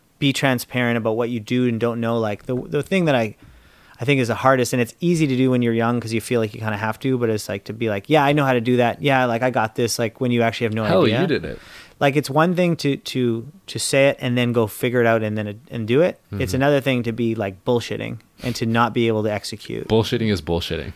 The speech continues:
Speaker 1: Yeah.
Speaker 2: Yes.
Speaker 1: And, and there is a fine line because there, there is, like, I have bullshitted in my life and then quickly backfilled that with real
Speaker 2: <laughs>
Speaker 1: information and knowledge and done something.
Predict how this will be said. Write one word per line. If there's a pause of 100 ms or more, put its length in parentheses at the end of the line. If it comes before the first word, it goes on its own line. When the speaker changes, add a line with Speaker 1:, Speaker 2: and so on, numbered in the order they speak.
(120)
Speaker 1:
Yeah. (160)
Speaker 2:
Yes.
Speaker 1:
And,
and
there
is
a
fine
line
because
there,
there
is,
like,
I
have
bullshitted
in
my
life
and
then (240)
quickly (640)
backfilled
that
with
real
Speaker 2:
<laughs>
Speaker 1:
information
and
knowledge
and
done
something.